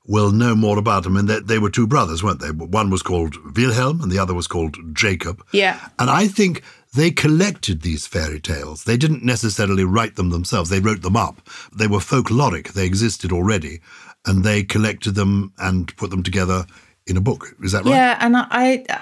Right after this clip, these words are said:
Speaker 2: I think they're just, <sighs> this is m-, m-, me being a, a German geek, but I really loved Franz Kafka when I was doing German A-level and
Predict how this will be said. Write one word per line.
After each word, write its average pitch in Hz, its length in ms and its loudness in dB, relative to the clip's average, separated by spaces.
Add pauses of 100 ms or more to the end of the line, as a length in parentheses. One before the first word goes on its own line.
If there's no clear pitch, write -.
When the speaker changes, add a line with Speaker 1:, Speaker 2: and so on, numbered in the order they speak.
(140)
Speaker 2:
I 262 40 0
think 254 480 -2
they're 240 300 2
just, - 840 -4
<sighs> - 540 -12
this 156 240 -4
is 151 240 -6
m-, 147 200 -2
m-, 156 320 0
me 147 260 0
being 139 420 -2
a, - 240 -4
a 147 40 -4
German 143 360 -2
geek, 139 300 -6
but - 100 -6
I 151 60 0
really 160 440 0
loved 143 280 0
Franz 143 340 -2
Kafka 214 580 -4 (380)
when 170 200 0
I 160 180 2
was 156 340 0
doing 151 340 0
German 143 580 0
A-level 135 680 -2
and 139 360 -2